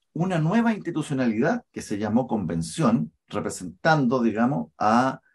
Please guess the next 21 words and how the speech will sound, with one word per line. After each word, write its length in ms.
un 280
ente 360
etéreo, 520
eh, 600
desconocido 1000
en, 320
en 100
nuestra 320
tradición 540
política, 480
y 220
que 400
venía 600
a, 340
eh, 640
ser 180
una, 340
una 380
suerte 480
de, 340
de 800